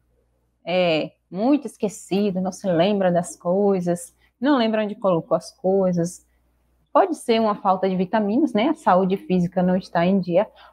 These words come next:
ou pode ser falta de sono, né? A sua saúde mental não está também em dia. Então, cuide do seu sono, tenha um sono, faça uma higiene do sono, é, priorize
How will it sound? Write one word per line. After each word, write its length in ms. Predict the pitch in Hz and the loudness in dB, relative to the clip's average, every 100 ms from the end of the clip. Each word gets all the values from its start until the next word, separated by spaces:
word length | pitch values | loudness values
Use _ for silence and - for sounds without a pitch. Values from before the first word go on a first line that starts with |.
| - | 0
ou 140 | 392 | 0
pode 280 | - 370 381 | 2 0 0
ser 260 | - 285 302 | 0 0 0
falta 280 | 311 - | -2 -2
de 100 | 233 | -2
sono, 560 | 196 - 233 254 208 175 _ _ _ _ _ _ _ _ _ _ _ _ - | -4 -2 0 0 -2 -6 _ _ _ _ _ _ _ _ _ _ _ _ -6
né? 120 | 226 | 0
A 120 | 302 | 0
sua 180 | - 226 | -2 -8
saúde 460 | - 196 233 277 247 | 0 0 2 0 0
mental 560 | 208 190 175 180 202 _ _ _ | -2 -6 -2 0 -2 _ _ _
não 220 | 202 240 262 | -2 2 0
está 560 | - - 202 247 - _ _ _ _ | -2 0 0 0 -6 _ _ _ _
também 560 | 262 269 196 208 254 - | -2 0 0 -2 -4 -4
em 200 | 254 277 | 0 0
dia. 320 | 196 143 156 - _ _ _ - | 0 -6 -8 -12 _ _ _ -8
Então, 500 | 180 180 208 214 - _ _ _ | -6 -2 0 0 -4 _ _ _
cuide 240 | 269 320 247 | -4 -2 -2
do 100 | 262 | -4
seu 220 | 262 311 | -2 -4
sono, 500 | 311 240 233 233 220 | -2 -2 0 0 -2
tenha 300 | - 247 262 | -2 0 2
um 120 | 247 | 0
sono, 600 | 247 - 214 208 220 254 - _ _ - | -2 -4 0 2 0 -2 -6 _ _ -8
faça 260 | - - | -8 -4
uma 80 | 233 | -2
higiene 440 | 214 190 185 180 180 | 0 0 0 0 0
do 120 | 175 | -4
sono, 760 | - - 208 208 202 202 190 - _ _ _ _ - | -6 -2 0 2 0 -2 -4 -10 _ _ _ _ -6
é, 500 | 170 175 175 165 - _ - | 0 2 2 0 -4 _ -2
priorize 880 | 277 349 247 220 233 240 262 302 | 0 2 0 0 -2 0 -2 -4